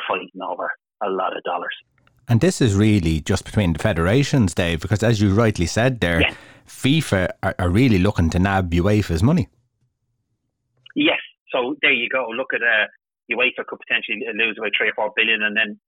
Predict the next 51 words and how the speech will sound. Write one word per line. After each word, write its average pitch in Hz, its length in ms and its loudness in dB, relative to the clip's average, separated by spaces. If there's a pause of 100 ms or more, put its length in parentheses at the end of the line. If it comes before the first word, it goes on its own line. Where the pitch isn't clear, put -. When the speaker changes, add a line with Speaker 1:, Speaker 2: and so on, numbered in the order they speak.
(120)
Speaker 1:
obviously, 117 460 -4 (300)
uh, 123 120 -2 (220)
shockingly 127 340 -2
enough, 123 240 -6 (500)
fifa 127 180 -2
are 113 120 0
gonna 123 260 -4
generate 139 320 -2
an 113 80 -14
extra 110 280 -8
three 107 200 -12
point 101 200 -18
three 101 200 -8
billion. 98 240 -6 (440)
So, 117 540 0 (120)
uh, - 800 -10
I 135 60 2 (160)
don't 143 260 -2
get 135 200 -2
why 123 180 -2
we 117 80 -6
need 120 180 -6
a 113 100 -4
World 110 220 -8
Cup 113 180 -12
every 101 240 -10
two 104 120 -10
years. 107 260 -6
I 101 100 -10
think 113 160 -6
it 110 140 -6
dilutes 113 400 -2
it. 120 180 -2
I 110 160 -2
think 110 140 -10
they're 107 140 2
already 110 280 -2
diluting 107 320 -4
it 110 140 -18
by 107 80 -8
making 104 300 -12
it 104 100 -18
a 104 140 -14
forty-eight 107 420 -4
team 107 240 -10
tournament. 131 300 0 (580)
Um, 110 560 2 (140)
I, 120 180 -2
so 143 120 0
I'm 131 140 -4
very 151 240 -2